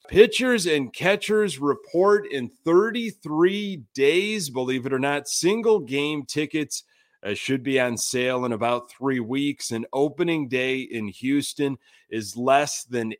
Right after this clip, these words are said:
eighty days away. Uh, so I'm talking about the, uh, White Sox farm system here,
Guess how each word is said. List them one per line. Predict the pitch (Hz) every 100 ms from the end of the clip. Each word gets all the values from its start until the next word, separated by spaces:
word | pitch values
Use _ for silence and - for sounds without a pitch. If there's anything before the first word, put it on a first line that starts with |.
| -
eighty | 139 156 165 147 120 98
days | 101 113 113 110 104 -
away. | 113 110 113 95 - _ _ _ -
Uh, | 160 170
so | 160 190
I'm | 202
talking | 196 220 247 269
about | 254 185 165 -
the, | 139 123 113
uh, | 107
White | 117 139 143
Sox | 147 131 117 -
farm | - 127 131 139
system | 123 - 107 - 107 95
here, | 104 101 101